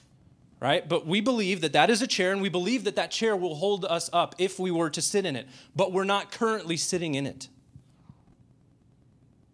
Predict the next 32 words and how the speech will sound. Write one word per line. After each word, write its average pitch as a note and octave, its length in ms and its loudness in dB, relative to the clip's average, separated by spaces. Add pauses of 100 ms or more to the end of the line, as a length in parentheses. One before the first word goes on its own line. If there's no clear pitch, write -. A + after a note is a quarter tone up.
(200)
Here's F3 200 -4
the E3+ 80 -6
thing. F3 260 -2
We F3 120 -2
can G#3 180 0
believe E3 480 0
that D3+ 160 0
there D#3 280 0
is G3+ 340 2
a D#3 60 0
God. E3 340 4
We E3 100 -4
can F3+ 160 -4
believe, F3+ 540 0 (300)
um, D#3 320 2 (520)
even G3+ 440 2
that, E3+ 280 2
that F3 220 2 (640)
in A3+ 360 2
this D#3+ 220 -2
God, C#3 200 2
we D3 80 -2
can F3 140 -2
believe F#3 320 -2
that F#3+ 140 -2
that E3+ 180 -2
God F#3 180 4
exists F3+ 540 0
and F3+ 100 0
that F3+ 80 -2
that F#3 180 2
God F#3+ 260 4